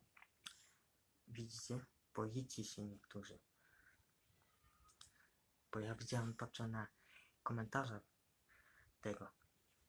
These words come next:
Ani Dudu. A widzicie, widzowie i pani, jak trzeba i takich ludzi tępić?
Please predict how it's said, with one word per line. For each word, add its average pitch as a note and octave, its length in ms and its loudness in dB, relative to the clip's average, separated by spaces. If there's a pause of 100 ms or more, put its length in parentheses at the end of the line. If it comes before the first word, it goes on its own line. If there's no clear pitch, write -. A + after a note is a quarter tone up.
(260)
Ani C#3 360 2
Dudu. B2 340 0 (1000)
A A2 200 0
widzicie, B2 480 0
widzowie B2 520 0
i B2 80 2
pani, B2+ 380 2 (1700)
jak A#2+ 200 0
trzeba C3 340 4
i A#2 160 2
takich A#2+ 400 -2
ludzi B2 280 0
tępić? A2+ 560 0